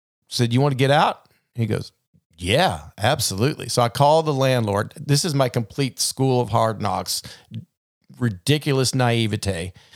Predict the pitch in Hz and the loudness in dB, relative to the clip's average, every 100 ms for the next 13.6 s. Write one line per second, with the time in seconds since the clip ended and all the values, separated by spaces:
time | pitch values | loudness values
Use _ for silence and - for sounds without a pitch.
0 | - - 143 151 151 139 160 151 - 143 | -20 0 2 2 0 0 2 0 2 2
1 | 170 - 180 165 - _ - 139 - 131 | 2 2 0 -2 -14 _ -4 -2 -2 2
2 | 135 127 117 113 113 107 107 104 101 - | 2 2 2 2 0 0 0 2 -2 0
3 | 120 120 113 110 104 101 104 98 90 98 | 2 2 0 0 0 0 -2 -2 -4 -4
4 | 87 82 - - _ _ 117 120 - 131 | -6 -10 -18 -20 _ _ 0 0 0 2
5 | 113 101 92 104 101 90 87 - 90 - | 2 0 -4 -4 -4 -4 -8 -8 -6 -6
6 | 90 - 87 87 92 95 113 101 90 101 | -8 -12 -14 -14 -16 -16 -6 -4 -2 -2
7 | 101 98 95 95 101 92 95 87 85 - | 0 0 -2 -2 -4 -2 -4 -4 -6 -10
8 | - - - - _ 147 147 180 196 135 | -20 -20 -20 -20 _ 2 4 4 4 4
9 | 127 117 147 - 151 170 220 180 139 123 | 2 0 -2 0 0 2 2 2 2 2
10 | 120 - 123 113 104 95 107 101 95 113 | 0 0 0 0 -2 -4 -4 -2 -2 0
11 | 160 156 185 196 226 - _ - - 262 | -2 -2 -6 -6 -6 -10 _ -14 -2 -2
12 | 285 240 220 202 220 240 226 214 208 349 | 2 2 2 2 2 2 2 2 2 2
13 | - 160 107 - 50 - | 0 0 -2 -6 -12 -14